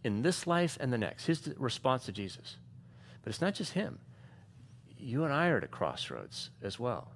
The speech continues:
Anytime we stand before Jesus, it's a crossroads. Now, I, I love the way Jesus involves other people in this moment. Do you, do you notice that? He, he looks to a few people around him and he says,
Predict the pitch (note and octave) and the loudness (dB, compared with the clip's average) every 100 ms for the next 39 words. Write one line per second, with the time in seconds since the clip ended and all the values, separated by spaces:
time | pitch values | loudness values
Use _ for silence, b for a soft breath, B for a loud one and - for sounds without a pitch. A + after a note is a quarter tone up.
0 | - A2 F3 F#3+ F#2 - - - G2 - | 2 6 6 4 -2 -4 -12 -12 -8 -6
1 | F2+ D#2 C2 - - - D#2 C#2+ C#2 - | -6 -6 -10 -12 -12 -8 -8 -8 -10 -12
2 | - - - F#3+ C3 F#3 F3+ - - - | -14 -12 -8 0 2 2 -2 -8 -10 -14
3 | - - - - - - B B B B | -18 -18 -20 -20 -20 -20 B B B B
4 | B B B B B B - D3 C3 - | B B B B B B 8 10 10 4
5 | - - - - - - - - - - | -14 -18 -18 -16 -16 -16 -16 -16 -16 -6
6 | - - C3+ C#3 E3 A3+ B3+ G3+ F#3 E3+ | 0 4 6 8 8 8 8 6 6 4
7 | E3+ F3 D3+ - C#3 B2 C#3+ D#3+ D3+ D3 | 4 4 0 -2 0 4 6 8 6 2
8 | C3+ C#3 - D#3+ B2 G2 D#2+ - F2 D#2+ | 2 2 0 0 2 2 -2 -4 -2 -4
9 | C2+ A2 A#2+ - A#2 C#3 D#3 E3 E3 B | -2 -2 -2 0 2 4 4 2 2 B
10 | B - D#3 D3 C#3 G3+ - D#3 - F3+ | B -2 2 4 4 4 2 2 2 2
11 | F3+ F3 D3 C3+ D#3+ C3+ A#2 A#2 C3 A2 | 2 4 6 8 8 6 2 2 2 0